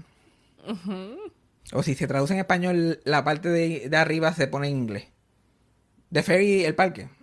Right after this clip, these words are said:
Speaker 2: Anyway.
Speaker 1: Whatever.
Speaker 2: Era algo así que da-, daba, te-, desde que tú llegabas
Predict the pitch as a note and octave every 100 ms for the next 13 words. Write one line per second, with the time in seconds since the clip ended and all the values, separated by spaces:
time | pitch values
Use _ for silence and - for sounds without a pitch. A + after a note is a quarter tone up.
0 | _ _ D3+ A#2 E2 C#2 F3 G3+ _ D#3
1 | F2+ D#2 A#1+ - - _ _ _ _ _
2 | _ _ _ _ _ _ _ - - -
3 | - - B2 E3 G3+ E3 C#3+ D#3+ C3+ A#2+
4 | A#2+ A#2+ A#2+ D3+ G#3 - D3+ D#3+ D3+ D3
5 | D3+ A3+ C4+ C4+ C#4+ G3 G3 F#3